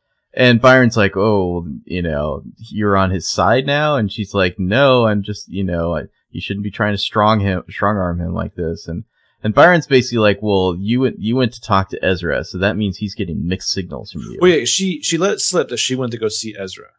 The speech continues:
Speaker 1: Mm-hmm.
Speaker 2: Um, and that, that she was able to communicate with him without using, like, like, threats that she couldn't back up.
Speaker 1: Mm-hmm. But Byron's like, "Well, it's out of my hands now."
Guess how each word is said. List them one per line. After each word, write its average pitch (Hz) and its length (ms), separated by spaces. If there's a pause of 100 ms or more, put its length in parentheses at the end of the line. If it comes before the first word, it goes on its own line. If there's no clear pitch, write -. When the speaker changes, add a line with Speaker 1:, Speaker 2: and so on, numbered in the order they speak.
(160)
Speaker 1:
Mm-hmm. 98 460
Speaker 2:
Um, 117 200
and 120 100
that, 110 300 (160)
that 107 280
she - 180
was 139 180
able 170 260
to 156 80
communicate 143 640
with 107 160
him 101 260
without 127 400
using, 123 320
like, 98 240 (180)
like, 101 200 (260)
threats 123 400
that - 120
she 107 200
couldn't 101 300
back 90 300
up. - 200 (140)
Speaker 1:
Mm-hmm. 107 220 (1300)
But 127 240
Byron's 147 440
like, 104 260
"Well, 104 300
it's - 120
out 104 120
of 98 60
my 87 140
hands 85 400
now." 53 400